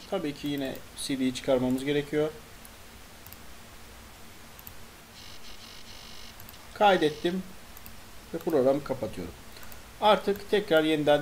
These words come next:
değişiklik yaptık. Bakalım son durumda iso dosyamız ne hale gelmiş.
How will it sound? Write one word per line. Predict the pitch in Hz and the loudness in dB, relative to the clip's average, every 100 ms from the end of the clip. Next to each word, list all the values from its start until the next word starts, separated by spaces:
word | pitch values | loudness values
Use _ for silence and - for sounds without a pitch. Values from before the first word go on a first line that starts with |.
| 147 | 2
değişiklik | 156 147 - - - | 0 0 -2 -8 0
yaptık. | 123 - - 170 - - - - - - 196 | 0 0 -2 -4 -4 -12 -14 -16 -18 -8 -4
Bakalım | 190 151 139 - | 2 2 2 0
son | 139 131 | 2 2
durumda | 123 120 | 2 0
iso | 117 127 113 | 0 0 -4
dosyamız | 104 110 104 104 | -4 -4 -4 0
ne | 127 | 2
hale | 117 107 | 4 2
gelmiş. | 95 92 117 160 | -2 -4 -6 -10